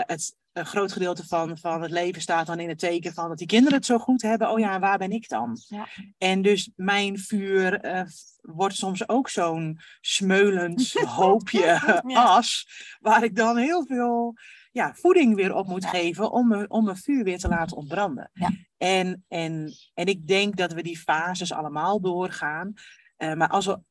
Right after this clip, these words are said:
Speaker 1: hoe meer ik me daarvan bewust ben, hoe meer ik me bewust ben van, eh, past dit nog echt bij mijn vuur? Of ben ik nu misschien wel het vuur van een ander aan het voeden? Want
Speaker 2: Ja.
Speaker 1: dat gebeurt ook heel vaak. Maar mag ik,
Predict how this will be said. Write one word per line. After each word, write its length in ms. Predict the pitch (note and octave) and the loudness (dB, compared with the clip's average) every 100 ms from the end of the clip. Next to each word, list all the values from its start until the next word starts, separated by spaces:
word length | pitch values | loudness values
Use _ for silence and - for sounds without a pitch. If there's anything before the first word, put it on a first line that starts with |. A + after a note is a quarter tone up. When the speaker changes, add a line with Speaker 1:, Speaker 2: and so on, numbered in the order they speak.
| _ _ | _ _
Speaker 1:
hoe 240 | - F3 F3 | -6 -2 0
meer 420 | E3+ F#3+ A3+ B3 | 0 4 6 6
ik 100 | A#3+ | 2
me 80 | E3+ | 0
daarvan 400 | E3 E3 E3+ D3 | 0 0 -2 -8
bewust 400 | A#2+ B2 F#3 - | -8 -10 -10 -10
ben, 200 | - A#3 | -8 -6
hoe 120 | D#3 | -6
meer 180 | E3 G3 | -4 -4
ik 80 | G3 | -4
me 160 | E3 | -8
bewust 420 | D3+ C#3 F3+ A3 F3 | -8 -4 -4 -4 -6
ben 240 | D3+ C#3+ | -6 -6
van, 400 | D#3+ D#3 D#3 D3 | -4 -2 -4 -8
eh, 520 | - C3+ C3+ C3 C3 - _ - - - _ _ _ _ _ | -12 -12 -10 -10 -12 -16 _ -20 -20 -20 _ _ _ _ _
past 260 | - B3 - | 2 4 4
dit 100 | A3+ | 0
nog 240 | F#3 E3 - | 0 -2 -4
echt 320 | G#3+ G3+ - | -4 -4 -4
bij 200 | F3 E3 | -2 -2
mijn 480 | E3 F#3 A3+ A#3 A3+ | -2 0 4 4 2
vuur? 600 | - G#3+ G3 A#3 F4 E4+ | -4 -4 -4 -2 -4 -2
Of 180 | G3+ F#3 | -4 0
ben 160 | G3 | 2
ik 80 | F#3+ | 2
nu 140 | E3 F3 | 0 0
misschien 320 | E3 G3+ F#3 | 0 0 2
wel 140 | E3+ | 2
het 120 | E3 | 0
vuur 360 | - G#3 F#3+ E3+ | -4 -2 2 2
van 120 | F3+ | 0
een 100 | F3 | 0
ander 260 | E3+ F#3 A3 | 2 2 2
aan 100 | A#3+ | 2
het 140 | A#3 | 0
voeden? 320 | - B3 D4+ G4 | -2 -4 -2 -4
Want 160 | G3+ F3 | -2 2
Speaker 2:
Ja. 40 | |
Speaker 1:
dat 140 | F#3 - | 2 0
gebeurt 380 | F3+ D#3+ D#3 | -6 -4 -4
ook 160 | E3 G3 | -4 -2
heel 180 | G#3 G3+ | -2 -4
vaak. 680 | D#3+ E3 A#3 - - - - | -6 -6 -6 -10 -20 -20 -6
Maar 160 | F3 E3+ | -4 2
mag 200 | G#3+ A#3+ | 2 2
ik, 240 | A#3 - | -2 -6